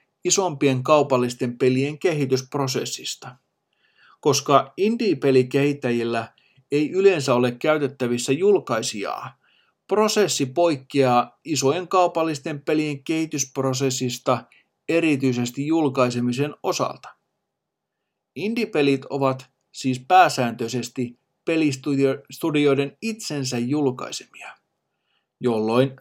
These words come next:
taloudellinen riski pelin menestyksestä lankeaa kokonaan pelistudiolle itselleen. Erityisesti pienillä resursseilla toimiville yrittäjille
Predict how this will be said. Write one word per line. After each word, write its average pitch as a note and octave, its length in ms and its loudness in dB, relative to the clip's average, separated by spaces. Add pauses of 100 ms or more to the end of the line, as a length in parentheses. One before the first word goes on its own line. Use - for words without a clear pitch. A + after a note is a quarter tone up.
(120)
taloudellinen B2+ 800 4
riski C3 580 -2 (140)
pelin C#3 300 2
menestyksestä C3 1000 -4 (440)
lankeaa C3 640 2
kokonaan D3 800 0 (140)
pelistudiolle A#2+ 1080 0
itselleen. C#2 680 -10 (1700)
Erityisesti G3 840 0
pienillä E3 680 2
resursseilla C3+ 920 0 (200)
toimiville B2+ 640 2
yrittäjille A#2 840 -4